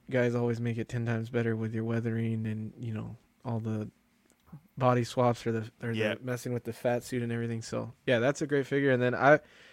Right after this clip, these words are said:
Speaker 1: I haven't owned either of the two Spideys, but I've seen the Miles in person, and that's a really impressive
Speaker 2: That
Speaker 1: looking
Speaker 2: is
Speaker 1: suit,
Speaker 2: really
Speaker 1: you know.
Speaker 2: nice. Yeah. Yeah.
Speaker 1: I think, uh, I think the black suit helps, like, it lends to, like,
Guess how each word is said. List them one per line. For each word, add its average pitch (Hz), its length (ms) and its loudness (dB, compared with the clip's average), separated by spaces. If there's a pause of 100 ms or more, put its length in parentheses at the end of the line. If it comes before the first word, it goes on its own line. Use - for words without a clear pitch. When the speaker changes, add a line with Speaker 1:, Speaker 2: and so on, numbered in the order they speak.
(140)
Speaker 1:
I 131 80 4
haven't 156 400 8 (120)
owned 160 560 4
either 160 260 2
of 156 120 2
the 151 80 0
two 151 160 -4
Spideys, 147 480 2
but 123 120 6
I've 120 140 6
seen 147 400 0
the 127 100 2
Miles 123 400 2
in 117 100 -2
person, 131 380 0
and 113 120 0
that's 123 280 2
a 113 80 2
really 117 300 2
impressive 113 480 -2
Speaker 2:
That 113 60 0
Speaker 1:
looking 107 180 -2
Speaker 2:
is 110 160 -8
Speaker 1:
suit, 120 280 -2 (160)
Speaker 2:
really 92 280 -10
Speaker 1:
you 123 120 -2
know. 117 80 0
Speaker 2:
nice. 110 280 -8
Yeah. 92 120 -12 (460)
Yeah. - 160 -8
Speaker 1:
I 127 60 4
think, 151 320 2
uh, 123 360 6 (400)
I 127 100 6
think 147 260 0
the 113 360 4 (340)
black 127 500 6 (480)
suit 139 500 0
helps, - 580 -2
like, 117 280 0
it 127 200 -2
lends 131 460 2
to, 123 240 0
like, 110 260 0